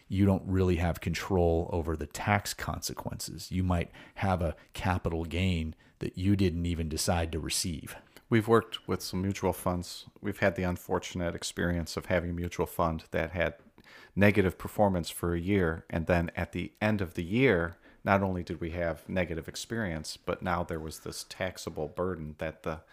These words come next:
Speaker 2: client had to pay. They had capital gains distributions.
Speaker 1: Correct. And that may also not have been the manager's fault, because if you have a down year, what happens to mutual funds?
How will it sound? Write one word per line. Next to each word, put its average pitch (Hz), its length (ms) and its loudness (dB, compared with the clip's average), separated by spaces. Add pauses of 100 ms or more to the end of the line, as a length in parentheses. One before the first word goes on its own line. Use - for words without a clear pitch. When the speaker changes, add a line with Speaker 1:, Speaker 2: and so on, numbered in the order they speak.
(200)
Speaker 2:
client 82 300 -4
had 82 120 -4
to - 60 -20
pay. 82 260 0
They 82 160 0
had 82 220 -4
capital 82 340 -2
gains 87 340 -4
distributions. - 760 -10
Speaker 1:
Correct. 90 400 6 (340)
And 123 140 6
that 131 120 8
may 123 160 12
also 120 360 12
not 104 180 8
have 95 140 4
been 101 120 8
the 95 60 8
manager's 92 500 4
fault, 147 440 6
because 92 320 2 (260)
if 101 160 0
you 101 80 6
have 101 100 6
a 98 60 4
down 90 340 4
year, 113 220 8
what 90 200 6
happens 101 380 6
to 90 80 2
mutual 101 280 4
funds? 135 260 4